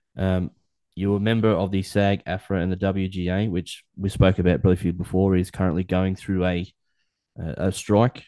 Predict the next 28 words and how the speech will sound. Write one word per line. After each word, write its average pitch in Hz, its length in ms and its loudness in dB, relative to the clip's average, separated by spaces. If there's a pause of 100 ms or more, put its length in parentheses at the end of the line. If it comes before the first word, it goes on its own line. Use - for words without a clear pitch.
at 85 100 -6
the 76 60 -6
moment. 104 360 2 (260)
Um, 87 300 -2 (280)
basically, 95 680 0 (640)
correct 101 200 2
me 101 100 0
if 98 100 -4
I'm 92 140 2
wrong, 104 260 2 (840)
all 127 200 8
that 110 300 2
the 98 160 -2
members 101 320 0
are 92 60 -4
trying 101 280 -2
to 95 80 -2
do 101 60 0
is 98 140 -2
just - 160 -8
get 92 100 -4
a 90 60 -2
better, 95 280 2 (160)
a 95 100 -4 (220)
fair 95 280 2
pay 90 320 0
for 92 200 -2
the, 92 160 -4